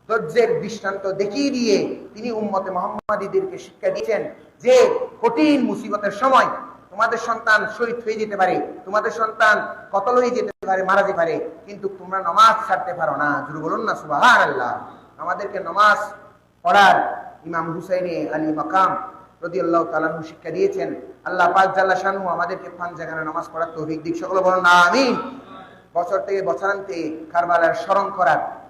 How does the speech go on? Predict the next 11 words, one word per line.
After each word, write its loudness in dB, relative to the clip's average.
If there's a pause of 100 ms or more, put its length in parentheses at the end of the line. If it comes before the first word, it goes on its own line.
কারবালার 0
মাহফিল -2
করার, 0
একাট্টাভাবে 2 (380)
সকলে -4
মিলে -2 (120)
কারবালার 0
মাহফিল -6
করার 0 (120)
তৌফিক -6
দিক। -10